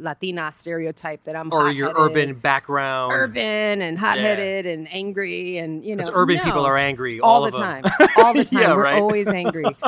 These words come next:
Speaker 2: <laughs>
Speaker 1: about everything. And you know what? We have some reason to be. I mean, that's the thing. Like, we, we have some reason to be. I mean, especially if we grew up in a certain community in certain decades, you know, New York wasn't what it is now.
Speaker 2: So in
Speaker 1: So
Speaker 2: journalism,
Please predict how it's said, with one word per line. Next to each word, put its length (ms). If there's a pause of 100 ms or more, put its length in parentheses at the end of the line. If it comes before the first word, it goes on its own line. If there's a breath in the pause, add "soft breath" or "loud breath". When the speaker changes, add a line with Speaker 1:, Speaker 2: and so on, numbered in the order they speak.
Speaker 2:
<laughs> 220
Speaker 1:
about 300
everything. 340
And 140
you 80
know 80
what? 160
We 80
have 180
some 300
reason 380
to 100
be. 280
I 120
mean, 180
that's 240
the 80
thing. 420
Like, 240
we, 200
we 240
have 200
some 220
reason 360
to 120
be. 160
I 60
mean, 160
especially 380
if 60
we 120
grew 180
up 140
in 80
a 40
certain 360
community 480
in 80
certain 580
decades, 580
you 120
know, 180
New 160
York 240
wasn't 300
what 160
it 80
is 240
now. 180
Speaker 2:
So 240
in 140
Speaker 1:
So 60
Speaker 2:
journalism, 840